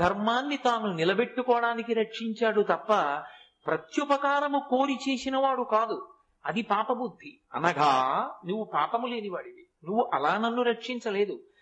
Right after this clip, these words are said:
నన్ను రక్షిస్తే నీకేదో నేను చేసి పెడతానన్న కోరిక నీకేం లేదు. అయినా నీకు ప్రత్యుపకారం చెయ్యకుండా ఉండలేక చేస్తానని నేను, అని నేను అంటున్నాను. కాబట్టి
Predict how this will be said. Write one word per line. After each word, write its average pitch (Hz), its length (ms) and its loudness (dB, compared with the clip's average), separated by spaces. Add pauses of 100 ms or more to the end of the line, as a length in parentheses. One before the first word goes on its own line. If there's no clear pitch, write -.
(240)
నన్ను 170 260 2
రక్షిస్తే 220 540 -2
నీకేదో 214 480 0
నేను 233 280 -2
చేసి 208 240 0
పెడతానన్న 240 540 0
కోరిక 233 380 -2
నీకేం 233 480 -6
లేదు. 208 360 -2 (140)
అయినా 147 520 -2 (680)
నీకు 277 460 -2
ప్రత్యుపకారం 269 880 0
చెయ్యకుండా 262 720 0
ఉండలేక 262 640 2
చేస్తానని 262 640 2
నేను, 233 320 0 (200)
అని 233 160 0
నేను 269 220 2
అంటున్నాను. 226 460 0 (460)
కాబట్టి 202 680 -2